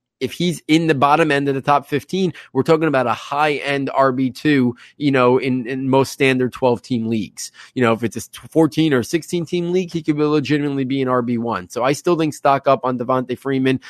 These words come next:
I think, will they try to protect his body a little bit? Sure. Will they give Quadre Allison maybe some of that short yardage, you know, or even goal line work? Oppor-, possible. Will they, will they sprinkle in Ito Smith here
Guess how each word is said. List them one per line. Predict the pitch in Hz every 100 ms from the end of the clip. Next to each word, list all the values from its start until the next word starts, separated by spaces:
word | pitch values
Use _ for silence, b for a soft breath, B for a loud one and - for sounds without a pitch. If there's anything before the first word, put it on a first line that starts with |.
| B 120
I |
think, | 123 139 127
will | 123
they | 127
try | -
to | 139
protect | 135 123 143 135
his | 135
body | 113 147 170
a | 175
little | 180
bit? | 165 175
Sure. | - 202 120
Will | 117 123
they | 123
give | 135 127
Quadre | 143 131 135 127
Allison | 139 135 143
maybe | 135 135
some | - 139
of |
that | 135 127
short | 147 135
yardage, | 120 135 143 151 135 B B B
you | 151
know, | 139 131
or | 127 123
even | 135 135 131
goal | 113 127 147
line | 156 160
work? | 170 180 -
Oppor-, | 170 - 170 _
possible. | - 170 - 110 90
Will | 110 123
they, | 123 127
will | 110 135
they | 127 123
sprinkle | - - 147 135 143
in | 143
Ito | 156 147
Smith | 139 - 143 156
here | - 165 165 165